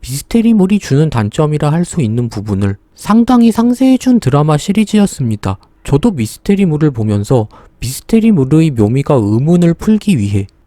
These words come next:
머리를 쓰고 추리를 하는 것이 재미인데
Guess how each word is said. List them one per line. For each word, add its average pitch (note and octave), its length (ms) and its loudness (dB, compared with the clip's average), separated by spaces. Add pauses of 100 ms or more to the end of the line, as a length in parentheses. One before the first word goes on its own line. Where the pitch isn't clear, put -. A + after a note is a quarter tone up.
머리를 E3+ 420 2
쓰고 G3+ 320 -2
추리를 A#3+ 500 0
하는 A#3 240 2
것이 G#3+ 280 -2
재미인데 G2+ 680 0